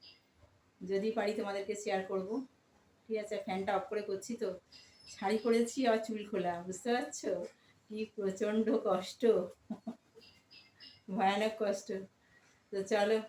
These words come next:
পরে আবার তোমাদের সাথে কথা বলছি, পরে দেখা হচ্ছে।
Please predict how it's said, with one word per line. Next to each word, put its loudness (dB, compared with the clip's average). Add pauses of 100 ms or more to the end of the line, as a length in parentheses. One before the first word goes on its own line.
পরে 2
আবার 4
তোমাদের -4
সাথে -2
কথা 0
বলছি, -2 (1120)
পরে -2 (120)
দেখা 0
হচ্ছে। -6